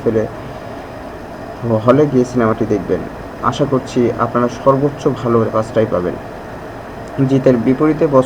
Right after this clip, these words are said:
টু সিনেমাতে অভিনয় করছেন কলকাতার শুভশ্রী ও বাংলাদেশের নুসরাত ফারিয়া। আরও দেখা যাবে অমিত হাসান,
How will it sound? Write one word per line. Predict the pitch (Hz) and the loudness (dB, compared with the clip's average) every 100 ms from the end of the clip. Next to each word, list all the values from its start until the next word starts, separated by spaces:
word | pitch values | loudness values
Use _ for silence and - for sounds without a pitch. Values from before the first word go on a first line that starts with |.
| - | 2
টু | 131 | -2
সিনেমাতে | 127 117 117 117 | 2 4 4 4
অভিনয় | 113 120 113 | 2 2 0
করছেন | 110 - 110 113 | -2 -2 -2 0
কলকাতার | 117 - - | -2 -2 -4
শুভশ্রী | - 135 135 143 - | -4 -2 -2 -2 -2
ও | 147 | 0
বাংলাদেশের | 120 117 110 107 101 | 2 2 0 -4 -4
নুসরাত | 110 117 139 135 | -2 -2 -4 -4
ফারিয়া। | 110 92 - - - - - - | -4 -4 -6 -8 -12 -12 -12 4
আরও | 113 | 6
দেখা | 117 117 120 | 6 2 2
যাবে | 113 110 98 - - - | 2 2 0 -4 -10 -2
অমিত | 127 135 | 0 0
হাসান, | 131 123 127 | -2 0 0